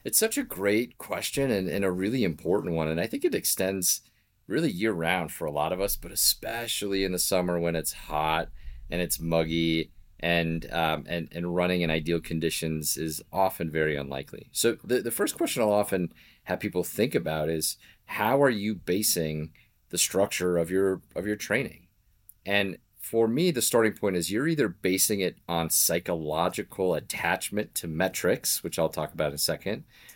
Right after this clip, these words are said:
or you're basing it on a true understanding of what physiologically occurs in terms of adaptation and growing stronger.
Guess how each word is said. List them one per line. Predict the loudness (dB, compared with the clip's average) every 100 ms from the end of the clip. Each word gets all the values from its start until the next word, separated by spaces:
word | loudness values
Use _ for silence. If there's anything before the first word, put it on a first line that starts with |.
| -6
or | 4 4
you're | 6 4
basing | 4 4 4
it | 2
on | 2
a | 0
true | -2 0 0
understanding | 0 0 0 2 0
of | 2
what | 4 4 2 -12 -20 _
physiologically | -2 2 4 4 4 2 0 -2
occurs | -2 -2 -2 -2
in |
terms | -4 -4 -2
of | -2 -2 -6 -18 _ _
adaptation | 0 2 2 0 -4 -2 -4
and |
growing | -2 -2 -4
stronger. | -6 -6 -8 -10 -16